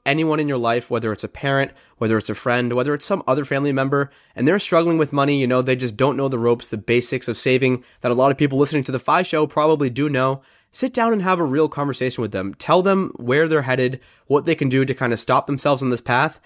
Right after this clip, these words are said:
and do something like Ben did. 'Cause Ben's relationship with his parents was honestly deteriorating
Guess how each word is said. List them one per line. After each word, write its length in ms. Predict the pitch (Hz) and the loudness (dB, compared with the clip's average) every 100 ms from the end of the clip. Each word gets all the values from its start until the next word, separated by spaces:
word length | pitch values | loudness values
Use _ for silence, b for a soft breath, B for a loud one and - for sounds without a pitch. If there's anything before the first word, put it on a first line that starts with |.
| b b | b b
and 140 | 127 | -2
do 140 | 143 | 0
something 320 | 196 202 220 202 | 0 0 2 2
like 180 | 160 | 2
Ben 180 | 113 147 | 2 2
did. 220 | 123 101 | 2 -2
'Cause 160 | - 151 | 0 0
Ben's 260 | 131 165 220 | 2 0 2
relationship 480 | 180 175 180 165 | 2 2 2 0
with 120 | 165 147 | 0 0
his 80 | |
parents 360 | - 147 170 170 | 0 0 0 2
was 120 | 120 | 0
honestly 340 | 113 139 147 131 | 0 0 0 0
deteriorating 1000 | 117 117 - 151 190 147 113 110 113 | 0 -2 -2 0 2 2 2 2 0